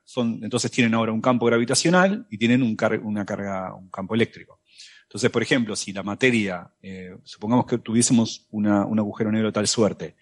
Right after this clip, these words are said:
y tuviésemos materia orbitando en torno a él, ¿qué pasaría? La, por el campo gravitacional, pues está muy cerca, la materia se ioniza como en todo un agujero negro. ¿Qué quiere decir se ioniza? Se calienta y se separan las cargas eléctricas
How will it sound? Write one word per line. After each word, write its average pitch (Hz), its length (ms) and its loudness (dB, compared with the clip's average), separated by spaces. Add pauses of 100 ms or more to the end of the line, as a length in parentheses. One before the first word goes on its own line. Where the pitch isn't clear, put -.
(180)
y 113 80 -8
tuviésemos 110 400 2
materia 107 540 4
orbitando 101 500 0
en 107 120 -4
torno 120 240 2
a 131 100 6
él, 127 80 4
¿qué 123 140 -2
pasaría? 95 520 -4 (580)
La, 107 380 4 (200)
por 107 140 -8
el 101 60 -8
campo 127 220 0
gravitacional, 123 480 4
pues 98 120 -8
está 113 100 -6
muy 131 160 0
cerca, 147 400 2
la 110 100 -4
materia 113 320 -2
se - 180 -2
ioniza 110 400 0
como 95 200 -12
en 98 40 -12
todo 107 140 -6
un 104 60 -6
agujero 101 320 -10
negro. 104 340 0
¿Qué 110 80 -12
quiere 113 140 -2
decir 117 160 -4
se - 140 -6
ioniza? 123 280 -2
Se - 160 -2
calienta 135 380 2
y 127 60 2
se - 120 0
separan 131 480 2
las - 120 -4
cargas 110 320 -4
eléctricas 117 760 -2